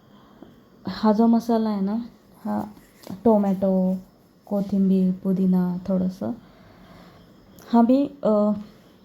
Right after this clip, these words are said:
आठवड्याभरासाठी पण करून ठेवते म्हणजे. पण ह्यावेळेस मला करायला जमलं नाही कारण सॅटर्डे, संडे मी थोडी बाहेर होते, त्याच्यामुळे मला काही जमलंच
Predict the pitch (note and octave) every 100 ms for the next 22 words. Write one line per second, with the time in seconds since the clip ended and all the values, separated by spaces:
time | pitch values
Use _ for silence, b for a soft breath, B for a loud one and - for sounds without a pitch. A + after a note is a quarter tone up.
0 | B _ _ - G#3+ G#3+ A#3+ B3 B3+ A#3+
1 | B3 A#3+ A#3+ B3 B3 A#3+ A3 A3 A3+ F#3+
2 | F#3+ F#3 F3+ F3+ C4+ D#4+ _ b b b
3 | b b b _ _ G#3+ G#3+ G#3+ G#3+ G#3
4 | G#3+ A3 - - - _ _ _ - G#3
5 | G3 G3+ G#3+ G3+ G3+ G3+ G#3 G3 G3 G3
6 | G3 G3 F#3+ G3 G3+ F#3+ G3 F#3+ F#3+ F#3+
7 | F#3+ F#3 F#3+ G3 F#3+ F#3+ F#3+ F#3+ F#3 F#3
8 | F#3+ F#3 G3 - _ b b b b _
9 | _ _ _ _ _ _ _ _ - G#3
10 | - B3 F#3 - _ - G3+ G3+ G3+ G3+
11 | G3 G3 F#3+ F#3+ F#3+ G#3 - B B B
12 | - G3 G3 F#3 F#3